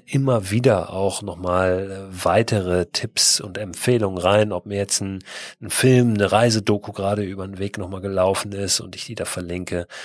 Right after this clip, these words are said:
oder es ein Produkt ist, äh, was ich euch empfehle, was ich selbst verwende, Wanderschuhe oder was auch immer, dann, äh, packe ich das da auch rein und dann könnt ihr euch das anschauen, wenn ihr mögt.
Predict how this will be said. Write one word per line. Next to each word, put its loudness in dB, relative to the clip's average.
oder 4
es 2
ein -6
Produkt 2
ist, 4
äh, -6
was -4
ich -4
euch -2
empfehle, 2
was -2
ich -4
selbst 0
verwende, 0
Wanderschuhe 2
oder -4
was -2
auch -6
immer, -2
dann, 2
äh, -6
packe -2
ich -2
das 2
da 2
auch -2
rein 2
und -4
dann -2
könnt -2
ihr -4
euch -2
das -2
anschauen, 2
wenn -2
ihr -4
mögt. -14